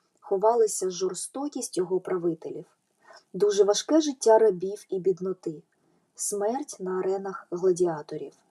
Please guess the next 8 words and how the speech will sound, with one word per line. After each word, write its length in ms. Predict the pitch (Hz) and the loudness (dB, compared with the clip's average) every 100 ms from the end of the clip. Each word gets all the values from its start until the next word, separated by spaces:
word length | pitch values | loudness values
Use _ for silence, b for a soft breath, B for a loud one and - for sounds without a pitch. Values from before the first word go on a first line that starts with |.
| _ _ _ _ _ _ _ | _ _ _ _ _ _ _
Римлян 540 | 185 190 214 202 190 185 - | 6 6 6 2 -4 -4 -4
у 120 | 196 | -4
культурі 680 | - 190 - 262 349 247 180 b b - | 0 -2 0 6 8 6 -8 b b -8
можна 340 | 202 262 330 | -4 0 0
назвати 540 | 302 220 190 240 494 - | 0 -4 0 0 -2 -4
учнями 640 | 311 311 294 - 185 180 | 2 2 2 -6 -6 -6
давніх 540 | 165 185 180 180 185 180 | -4 -2 -2 -4 -6 -4
греків 440 | 196 165 - 131 | -2 -2 -6 -18